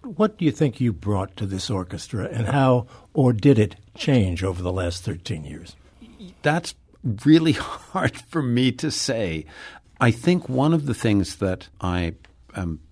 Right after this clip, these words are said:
Speaker 2: pleased with is both the breadth of repertoire that the orchestra has, the ability that they already possessed but that has been further developed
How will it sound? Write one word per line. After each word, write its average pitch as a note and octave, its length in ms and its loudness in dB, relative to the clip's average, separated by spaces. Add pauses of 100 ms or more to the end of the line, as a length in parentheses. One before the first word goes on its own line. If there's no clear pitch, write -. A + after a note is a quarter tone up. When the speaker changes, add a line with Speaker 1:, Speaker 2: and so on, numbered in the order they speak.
(320)
Speaker 2:
pleased A#2 420 2
with - 320 -10 (440)
is G2 240 0
both G2+ 360 0
the F#2 80 -2
breadth G2+ 380 0
of G2 140 -2
repertoire E2 580 -6 (140)
that - 160 -6
the F2 100 0
orchestra - 440 -8
has, E2 460 -10 (400)
the E2+ 480 -2 (100)
ability G2 580 0
that E2 260 -8
they D#2 400 -4 (160)
already F#2 540 4
possessed D#2 680 -4
but E2 200 -8
that D#2+ 140 -8
has D#2+ 180 -8
been D#2+ 180 -6
further G2+ 480 2
developed D#2 600 -6